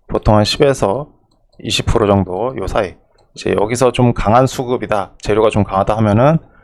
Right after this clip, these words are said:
삼십 프로 전후에서도 올라갈 수가 있고, 어, 몇몇 이제 대형주, 무거운 것들은 뭐 십 프로 이내로 움직일 가능성이 있는데, 요거는 기간을 좀 길게 잡아야 돼요. 이제 십 프로 이렇게 짧게 올라가는 것들,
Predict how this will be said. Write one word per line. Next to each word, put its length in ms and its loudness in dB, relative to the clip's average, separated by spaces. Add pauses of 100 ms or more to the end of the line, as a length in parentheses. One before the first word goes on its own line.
(160)
삼십 360 -2
프로 180 -2
전후에서도 680 0
올라갈 320 0
수가 260 -4
있고, 440 -8 (540)
어, 400 0
몇몇 540 6
이제 440 2
대형주, 560 2
무거운 460 4
것들은 600 2
뭐 120 0
십 220 -4
프로 220 2
이내로 760 2
움직일 300 0
가능성이 380 2
있는데, 420 0 (180)
요거는 380 4
기간을 380 2
좀 160 0
길게 320 0
잡아야 340 2
돼요. 200 -18 (680)
이제 160 -2
십 160 -2
프로 180 4
이렇게 300 0
짧게 340 0
올라가는 480 2
것들, 440 -6